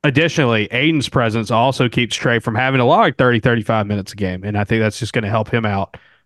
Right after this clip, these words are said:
uh, down the stretch as well. All right, so Auburn hits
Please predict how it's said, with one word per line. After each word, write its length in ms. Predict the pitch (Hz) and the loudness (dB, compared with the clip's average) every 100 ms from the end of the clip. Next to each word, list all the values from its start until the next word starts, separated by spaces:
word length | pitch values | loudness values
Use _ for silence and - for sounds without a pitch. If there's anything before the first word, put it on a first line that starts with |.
| - | -4
uh, 320 | 101 98 95 | -2 0 0
down 240 | 110 107 | 0 -2
the 80 | 101 | -2
stretch 340 | - 120 101 | -4 -4 -2
as 80 | 101 | -2
well. 280 | 104 95 - _ _ _ _ _ _ _ _ - | 0 0 -2 _ _ _ _ _ _ _ _ -2
All 80 | 147 | 0
right, 220 | 139 - | 0 0
so 340 | - 147 117 - _ _ _ _ _ _ | 2 4 4 -2 _ _ _ _ _ _
Auburn 560 | 131 160 180 180 175 147 _ _ - | 0 4 6 4 4 0 _ _ 0
hits 480 | 170 - - - | 0 0 -10 -10